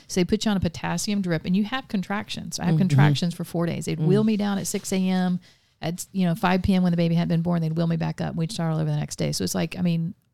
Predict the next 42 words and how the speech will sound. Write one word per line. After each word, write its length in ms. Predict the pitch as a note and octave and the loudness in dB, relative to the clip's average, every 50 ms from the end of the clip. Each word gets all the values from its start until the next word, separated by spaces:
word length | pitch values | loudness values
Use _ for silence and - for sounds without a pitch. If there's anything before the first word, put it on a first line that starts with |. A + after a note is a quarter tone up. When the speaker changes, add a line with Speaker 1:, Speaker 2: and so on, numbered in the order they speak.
| _ _ - | _ _ -4
Speaker 1:
almost 400 | F3 F#3 F3+ F3+ F3+ E3+ D#3+ - | 0 0 2 2 2 0 0 -2
a 40 | E3+ | -2
week 220 | E3+ D#3+ - - | -2 -2 -4 -4
worth 200 | - D#3 D3+ - | -6 -6 -6 -8
of 60 | E3 | -8
contractions. 680 | - D#3 D3 - D3+ D3 E3+ F3+ - F#3+ - E3 - - | -10 -12 -8 -6 -6 -8 -8 -8 -12 -12 -10 -10 -6 -2
Speaker 2:
Right. 300 | D#3 D3+ D3 C#3+ C#3 C#3+ - _ _ _ _ _ _ _ _ _ | 0 2 2 2 0 -2 -6 _ _ _ _ _ _ _ _ _
Speaker 1:
Um, 420 | - E3+ E3+ E3 E3 E3 D#3+ D#3+ - _ _ _ _ _ _ _ _ - | -4 -2 0 2 2 2 0 -2 -4 _ _ _ _ _ _ _ _ 4
Speaker 2:
And 160 | F3 F3 F3 | 6 6 8
not 200 | E3+ E3+ F3 E3+ | 8 6 6 4
at 100 | E3 - | 4 6
any 160 | E3 G3 F#3+ | 6 6 6
point 240 | E3 - F#3+ F3 D#3+ | 6 6 4 4 4
did 140 | D#3+ D#3 D3 | 2 2 4
they 100 | C#3+ D3+ | 4 2
say, 260 | - - D#3+ D3+ D3+ | 2 2 2 2 2
"Let's, 360 | C#3+ D3 D3+ - - - - | 2 2 0 0 0 0 2
uh, 120 | D#3 C#3+ C3+ | 2 2 2
do 180 | C3 D#3+ D#3 | 2 2 2
a 60 | C#3+ C#3 | 2 2
C-section"? 760 | - - D#3 D3+ D3+ D3 - - D#3 D#3 - - - E3 | 0 0 0 0 0 0 -2 -2 -4 -4 -4 -4 0 2
Speaker 1:
Well, 120 | F#3 F#3+ F3+ | 4 4 4
we're 120 | F3+ G#3 | 6 4
gonna 160 | G#3 G3+ G3+ | 4 4 4
get 160 | G3+ G3+ C3+ - | 2 0 0 0
to 80 | E3 | 2
Speaker 2:
Okay, 120 | E3 D#3+ D#3+ | 4 4 4
Speaker 1:
that. 140 | D3 - - - - | 2 0 -6 -12 -6
Speaker 2:
go 80 | - C#3+ | -2 2
Speaker 1:
So, 180 | C#3 F3+ F3+ F3 | 4 4 6 6
Speaker 2:
ahead. 80 | F3 | 6
Speaker 1:
um, 160 | E3 D#3+ D#3+ E3 - - - - | 4 2 0 -2 -6 -12 -12 -8
so, 280 | F3 E3 - F#3 F3 F3 | -6 -2 0 2 2 2
uh, 240 | E3 D#3+ D#3+ D#3+ - - - - _ - - - - | 2 2 2 0 -4 -6 -12 -20 _ -20 -18 -10 -2
during 320 | - G#3 A#3 C4+ C4+ A#3+ | 2 4 4 6 4 4
this, 400 | F#3 D#3+ C#3+ D#3 - - - - - G#3 F3+ | 2 2 0 -2 -4 -6 -10 -14 -14 -14 -6
during 260 | F3 F#3+ G3+ A3 A3 G3 | -2 2 2 4 4 2
this, 180 | F3 E3 - | 2 0 0
like, 140 | D#3+ D#3+ D#3+ | -2 -2 0
the 80 | - E3+ | 0 -2
second 460 | - - F#3+ F#3+ - - - - F3+ | 0 0 0 0 0 -2 -4 -2 -2
day, 460 | F3 E3+ E3+ E3+ - - G#2+ F3 - | 0 0 0 -2 -4 -6 -8 -10 -12